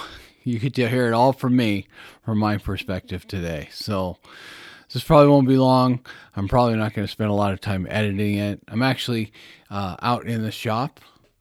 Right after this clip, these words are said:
Um, so, uh, a little, little different placement. Uh, my mom is, uh, uh, in my office where we usually do the podcast. She's,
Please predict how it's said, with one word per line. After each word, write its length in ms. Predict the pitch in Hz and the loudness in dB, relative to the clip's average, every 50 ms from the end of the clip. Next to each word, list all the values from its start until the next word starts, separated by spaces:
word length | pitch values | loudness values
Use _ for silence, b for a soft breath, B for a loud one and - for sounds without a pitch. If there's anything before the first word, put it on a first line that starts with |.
| B B B B B B B B - | B B B B B B B B -12
Um, 500 | 101 107 101 98 95 90 82 85 87 _ b b b b b b b b b b _ _ _ _ _ | -10 -8 -8 -8 -8 -10 -14 -16 -18 _ b b b b b b b b b b _ _ _ _ _
so, 540 | - - - 123 110 104 101 95 90 90 - _ _ B B B B B B B B B B B - _ - | -18 -10 -6 -4 -2 -2 -2 -2 -4 -6 -10 _ _ B B B B B B B B B B B -20 _ -14
uh, 320 | 92 87 71 69 95 95 _ _ _ | -14 -14 -14 -14 -18 -18 _ _ _
a 40 | 95 | -14
little, 400 | 95 104 104 101 98 95 98 _ _ | -10 -8 -6 -6 -6 -8 -12 _ _
little 160 | 101 104 101 | -10 -10 -8
different 380 | 87 92 104 98 107 98 - - | -6 -6 -8 -6 -6 -10 -6 -4
placement. 480 | 110 113 110 - - 139 143 135 - _ - - | -4 -4 -4 -4 -4 -6 -6 -6 -10 _ -12 -10
Uh, 200 | 101 90 87 85 | -10 -10 -10 -12
my 220 | 95 98 92 101 104 | -12 -10 -8 -6 -4
mom 340 | 101 101 101 98 101 98 95 | -4 -4 -4 -4 -4 -4 -6
is, 300 | 87 90 - - - - _ _ _ _ | -8 -8 -10 -10 -12 -14 _ _ _ _
uh, 300 | 104 98 82 73 76 82 - - _ _ _ _ _ _ _ _ _ _ _ _ _ _ _ _ - _ - _ _ _ _ _ _ _ _ _ _ _ | -12 -12 -12 -12 -14 -16 -18 -20 _ _ _ _ _ _ _ _ _ _ _ _ _ _ _ _ -20 _ -20 _ _ _ _ _ _ _ _ _ _ _
uh, 180 | 95 87 - - | -16 -14 -14 -12
in 180 | - 98 107 107 | -10 -8 -6 -4
my 220 | 104 107 110 107 | -2 -2 -2 -2
office 540 | 90 92 95 98 98 - 151 156 - - - | -2 -2 -2 -4 -4 -4 -6 -6 -6 -8 -10
where 120 | 98 104 | -8 -6
we 140 | 101 98 101 | -6 -4 -4
usually 280 | 104 110 117 110 101 95 | -4 -6 -4 -6 -6 -6
do 140 | 85 101 | -6 -6
the 120 | 101 98 90 | -6 -6 -6
podcast. 520 | - 104 95 95 - _ 107 107 120 127 - | -6 -8 -8 -8 -8 _ -8 -8 -8 -8 -10
She's, 440 | - - 101 98 95 - - - | -10 -10 -8 -8 -8 -10 -12 -14